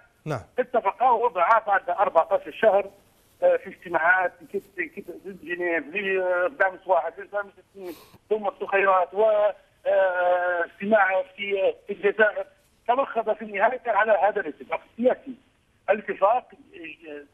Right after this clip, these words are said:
Speaker 2: كون أيضًا مجلس رئاسي يمثل كل طرف سياسي، كان انتصار الآخر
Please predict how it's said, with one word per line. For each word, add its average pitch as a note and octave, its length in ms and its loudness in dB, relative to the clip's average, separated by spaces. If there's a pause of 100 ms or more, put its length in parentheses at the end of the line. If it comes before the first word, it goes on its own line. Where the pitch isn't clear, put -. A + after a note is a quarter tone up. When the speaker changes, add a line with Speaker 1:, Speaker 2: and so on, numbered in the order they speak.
(180)
Speaker 2:
كون A3 320 0
أيضًا F#3 280 2
مجلس F#3+ 380 -6
رئاسي E3 680 0 (380)
يمثل A#3 460 -2
كل C#4 200 -6
طرف C4 220 2 (100)
سياسي، B3 580 -4 (420)
كان C4+ 200 2
انتصار G3 400 0
الآخر F3+ 440 0